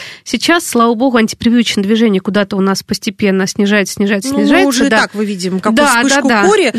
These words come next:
Speaker 1: да.
Speaker 2: за счёт того, что вот у нас была эта огромная антипрививочная кампания.
Speaker 1: Теперь многие уже мамы вообще по-другому на это смотрят. Да, да, да, надо, надо это, надо то. А, обязательно ребёнку должны быть прививки. Но... Опять же, есть такой момент. Вот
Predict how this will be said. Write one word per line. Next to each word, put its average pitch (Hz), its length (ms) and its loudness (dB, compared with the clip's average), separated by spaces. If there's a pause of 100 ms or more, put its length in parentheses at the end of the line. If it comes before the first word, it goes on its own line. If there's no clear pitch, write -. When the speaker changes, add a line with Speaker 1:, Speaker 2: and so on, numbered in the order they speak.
Speaker 1:
да. 214 240 2
Speaker 2:
за 220 140 -2
счёт 247 220 -2
того, 277 280 0
что - 220 -2
вот 233 200 -2
у 220 40 -2
нас 240 240 0
была 208 240 -2
эта 196 240 -4
огромная 233 420 -2
антипрививочная 202 800 -6
кампания. 190 440 -6
Speaker 1:
Теперь 330 220 0
многие 269 500 2
уже 240 460 2
мамы 233 300 2
вообще 226 240 -2
по-другому 208 480 -2
на 196 120 2
это 190 160 -2
смотрят. 277 500 0
Да, 202 140 0
да, 196 140 0
да, 202 160 0
надо, 202 300 0
надо 196 280 0
это, 202 200 0
надо 196 240 0
то. 349 260 2 (380)
А, 220 300 2
обязательно 214 540 0
ребёнку 202 380 0
должны 202 240 0
быть - 160 -4
прививки. 254 520 0 (100)
Но... 240 240 2 (260)
Опять 208 300 -2
же, 196 200 -6
есть 240 240 -2
такой 262 220 -2
момент. 226 280 2
Вот 202 100 -6